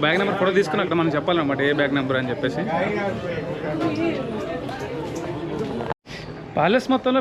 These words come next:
బ్యూటీ ఏంటి తెలుసా? So, ప్యాలెస్‌కి ఇరువైపులా, అంటే నాలుగు వైపులా కూడా టెంపుల్స్ ఉన్నాయి. So, మనం అటు టూ టెంపుల్స్ చూసాం.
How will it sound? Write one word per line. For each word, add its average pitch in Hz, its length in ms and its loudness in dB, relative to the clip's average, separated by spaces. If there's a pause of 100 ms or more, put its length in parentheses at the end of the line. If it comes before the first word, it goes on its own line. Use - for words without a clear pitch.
బ్యూటీ 214 240 0
ఏంటి 202 160 0
తెలుసా? 175 180 -2 (600)
So, 202 60 2 (180)
ప్యాలెస్‌కి 214 420 2
ఇరువైపులా, 233 500 2
అంటే 170 120 -2 (100)
నాలుగు 214 260 4
వైపులా 226 280 0
కూడా 240 180 0
టెంపుల్స్ 196 300 0
ఉన్నాయి. 175 200 -2 (880)
So, - 80 -2 (200)
మనం 160 160 4
అటు 170 180 -6
టూ 220 80 2 (100)
టెంపుల్స్ 202 320 0
చూసాం. 180 220 -2